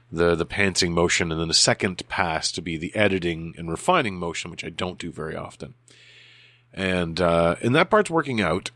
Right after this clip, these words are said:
uh, aside from fitting it around all the other things that I do. Um, because in a two-week span, I have so many things, uh, I think I, I think at this point I have four,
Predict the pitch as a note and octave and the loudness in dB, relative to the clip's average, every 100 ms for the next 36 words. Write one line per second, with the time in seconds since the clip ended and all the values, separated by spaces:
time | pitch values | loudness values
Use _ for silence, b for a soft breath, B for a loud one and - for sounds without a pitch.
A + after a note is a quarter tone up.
0 | - F#2+ F2 E2 F#2 - A2+ A2 - G2+ | -2 2 4 4 4 6 6 6 4 -4
1 | - A2 G2+ F#2+ F#2 F#2 F2+ F2 - F#2 | 0 0 2 0 2 4 2 0 0 0
2 | F2+ F2 F2+ E2+ E2+ D#2+ E2+ E2+ E2+ E2+ | 2 2 0 0 -2 0 2 4 4 2
3 | D2+ - - - E2+ E2+ E2 E2+ A#2+ - | 0 -10 -18 -12 -8 -8 -10 -14 -16 -6
4 | F2+ F2 F#2+ F2+ - C3+ A2+ - - A2 | 0 2 2 2 2 4 4 2 2 2
5 | F2 E2+ F#2 B B B - E2+ E2+ - | 2 0 -6 B B B 0 2 2 4
6 | A#2+ A2 - A2 G#2 F#2 E2+ F#2 F2+ F2 | 4 2 2 2 2 -4 -2 0 2 2
7 | F2 A2 F#2+ F2 - E2 - - C3 - | 0 -2 0 0 -2 -12 -14 -10 -10 -6
8 | A2 - A#2 G2+ - F#2 F#2 E2+ - - | -6 0 2 2 0 0 2 0 -4 -14
9 | - A#2 B2+ A#2+ A2 | -2 4 6 6 2